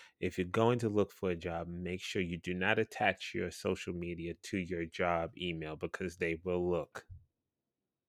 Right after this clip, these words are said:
Okay. They will look, and they will try to find any damn way on how to disqualify you.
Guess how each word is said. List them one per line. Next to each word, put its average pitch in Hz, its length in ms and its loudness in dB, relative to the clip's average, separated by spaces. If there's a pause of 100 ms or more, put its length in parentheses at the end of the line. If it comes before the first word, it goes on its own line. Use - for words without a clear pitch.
(420)
Okay. 78 460 0 (640)
They 82 140 2
will 95 300 4
look, 92 420 2
and 90 220 -2
they 87 100 0
will 90 160 -2
try 87 240 0
to 92 80 -2
find 90 540 -4
any 92 500 -2 (500)
damn 90 520 0 (120)
way 85 540 -2 (340)
on 92 180 -2
how 87 360 -2
to 87 460 0 (1200)
disqualify 85 920 4
you. - 360 -10